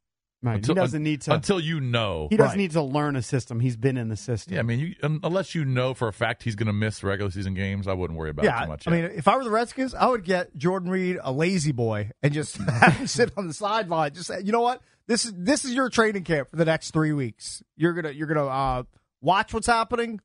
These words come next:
Speaker 3: but you're not gonna go out there and risk further injury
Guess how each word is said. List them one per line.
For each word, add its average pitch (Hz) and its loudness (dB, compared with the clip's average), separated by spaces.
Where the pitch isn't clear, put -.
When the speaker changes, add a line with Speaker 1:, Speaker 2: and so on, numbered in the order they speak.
Speaker 3:
but 143 -2
you're 151 -6
not 170 2
gonna 160 -2
go 151 4
out 147 0
there 139 2
and 139 -2
risk 160 0
further 214 2
injury 127 -2